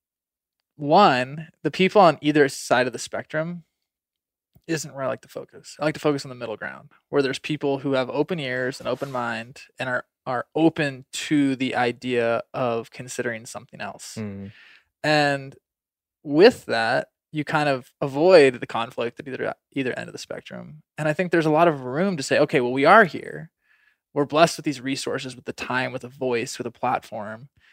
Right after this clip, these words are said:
Speaker 1: Let's try to do our best."
Speaker 2: Yeah.
Speaker 1: You know, let's try to make the Anthropocene, like, the epic that the world is currently in, a better epic, <laughs> you know?
Speaker 2: I like that.
Speaker 1: <laughs>
Speaker 2: Hashtag Indigo Bunting.
Speaker 1: <laughs> Yeah.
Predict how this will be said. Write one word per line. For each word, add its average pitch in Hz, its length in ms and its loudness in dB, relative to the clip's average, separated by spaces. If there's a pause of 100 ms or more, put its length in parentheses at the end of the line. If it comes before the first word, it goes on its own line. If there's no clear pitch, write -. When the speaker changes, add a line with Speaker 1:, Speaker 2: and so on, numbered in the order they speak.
(280)
Speaker 1:
Let's 151 160 2
try 190 100 4
to 170 60 4
do 143 160 2
our 123 120 4
best." - 500 -10
Speaker 2:
Yeah. 110 340 0
Speaker 1:
You 139 120 -12
know, 127 180 -6
let's 147 280 0
try 139 520 4
to 131 560 -4
make 123 480 -8 (340)
the - 80 -8
Anthropocene, 131 720 -12 (200)
like, - 160 -12
the - 140 -6 (120)
epic 123 480 -4
that 123 140 -6
the 110 60 -8
world 110 300 -4
is - 420 -14
currently 113 460 -10
in, 131 380 -8 (560)
a 147 80 0
better 127 640 0 (100)
epic, - 580 -10 (260)
<laughs> - 140 -10
you 170 120 0
know? 131 260 -2 (260)
Speaker 2:
I - 40 -6
like 123 200 -2
that. - 920 0 (240)
Speaker 1:
<laughs> - 280 -18
Speaker 2:
Hashtag 107 640 2
Indigo 107 300 -2
Bunting. 95 340 0
Speaker 1:
<laughs> - 520 6
Yeah. 254 300 4